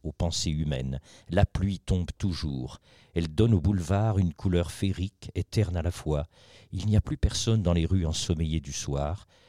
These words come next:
Les bruits de la ville laissent place à ceux de la vie secrète. La nuit neutralise les hommes et s'impose dans la perfection de sa volupté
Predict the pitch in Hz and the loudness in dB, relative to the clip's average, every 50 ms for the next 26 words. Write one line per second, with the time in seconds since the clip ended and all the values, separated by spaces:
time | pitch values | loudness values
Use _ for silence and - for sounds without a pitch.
0 | _ _ - - 80 78 65 - - 104 98 90 78 80 80 71 - 95 101 92 | _ _ -6 -2 -2 0 0 0 -2 0 0 0 0 0 0 0 -2 -4 -2 0
1 | 80 73 73 80 78 - - - - 85 82 87 - - - 69 - - - 90 | 0 0 0 0 -2 -2 -4 -6 -4 -4 -2 -2 -2 -4 -4 -4 -4 -2 -2 -2
2 | 82 - 78 69 71 65 - 80 76 - - - 80 - - - 67 73 - - | -2 -2 -2 -4 -4 -4 -6 -6 -6 -4 -4 -4 -4 -4 -4 -6 -6 -6 -6 -6
3 | - 71 - _ - - - - - 82 82 80 76 90 90 90 87 85 101 117 | -8 -8 -8 _ -20 -20 -20 -12 -4 0 0 2 4 2 2 2 4 4 4 2
4 | - - - 98 98 104 104 90 92 82 82 78 - 92 101 98 92 80 - - | 2 2 0 0 2 0 0 -2 -2 -2 -2 0 2 2 2 2 2 0 0 0
5 | 87 87 - - 92 92 92 76 80 73 67 69 - 98 - - - 80 - - | -2 -2 0 0 0 0 0 0 0 -2 -2 0 -2 -2 -2 -2 -6 -4 -4 -4
6 | - 82 80 76 73 - - - 76 - 80 78 76 71 _ - - 73 67 67 | -2 -2 -2 -2 -4 -6 -4 -6 -4 -4 -4 -4 -4 -8 _ -10 -6 -6 -6 -6
7 | - | -6